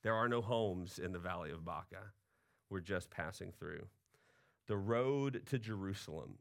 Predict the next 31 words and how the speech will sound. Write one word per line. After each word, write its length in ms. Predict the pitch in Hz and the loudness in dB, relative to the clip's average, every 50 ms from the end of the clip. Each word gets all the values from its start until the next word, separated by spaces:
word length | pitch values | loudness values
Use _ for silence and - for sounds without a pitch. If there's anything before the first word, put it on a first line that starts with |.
| _ - | _ -8
right, 180 | 101 98 - - | -6 -6 -4 -4
the 100 | 98 95 | -4 -6
city 440 | - - - 113 107 104 107 101 90 | -4 -4 -2 -2 -2 0 0 -2 -2
of 180 | 90 - - | -4 -4 -8
peace, 540 | - - 90 87 - 95 - - - - - _ _ _ - - - - _ _ _ _ _ _ _ _ _ | -12 -10 -8 -8 -8 -8 -8 -8 -10 -10 -14 _ _ _ -20 -20 -20 -20 _ _ _ _ _ _ _ _ _
has 220 | - - 98 92 - | -6 -4 -4 -4 -4
to 100 | 101 90 | -6 -6
pass 340 | - - 92 90 87 - - - - | -2 0 0 0 0 -2 -10 -14 -10
through 540 | - 98 95 92 92 92 92 90 90 87 87 - _ _ _ _ - | -8 -6 -4 -4 -4 -4 -4 -4 -6 -8 -10 -12 _ _ _ _ -12
the 80 | - 87 | -12 -10
valley. 500 | 82 - - 67 67 76 80 82 104 - _ _ _ _ _ _ _ _ _ _ _ _ _ _ _ _ _ _ _ _ _ _ _ _ _ _ - - _ _ _ _ _ _ _ _ _ - - - | -8 -8 -10 -8 -8 -10 -10 -12 -14 -16 _ _ _ _ _ _ _ _ _ _ _ _ _ _ _ _ _ _ _ _ _ _ _ _ _ _ -20 -20 _ _ _ _ _ _ _ _ _ -14 -4 2
And 120 | 127 143 147 | 2 4 4
that, 160 | 131 - - - _ _ _ _ - | 4 0 -2 -10 _ _ _ _ 0
that 180 | 135 139 - | 0 2 2
same 260 | - - 165 160 147 | 2 2 2 2 2
phrase, 400 | 135 - 143 147 151 135 123 117 | 2 2 4 4 6 6 4 2
it 100 | 104 85 | 0 0
says, 320 | - - 120 113 107 - - - - - - - | 2 4 4 4 4 2 -4 -12 -20 -10 -2 2
you 80 | 123 135 | 4 4
know, 80 | 127 113 | 6 6
"As 160 | 123 123 107 | 6 4 4
we 80 | 131 | 2
pass 260 | 117 - 127 120 120 - | 0 4 4 4 4 2
through 180 | - 123 110 | 0 0 0
the 40 | 107 | 2
Valley 320 | 101 107 104 104 101 98 | 4 4 4 4 4 2
of 100 | 92 90 | 0 2
Baca, 320 | 87 104 104 110 107 - 98 | 2 4 4 4 2 0 -2
we 100 | 98 98 | -2 0
make 180 | 95 95 95 | -2 -2 -2
it 60 | - | -2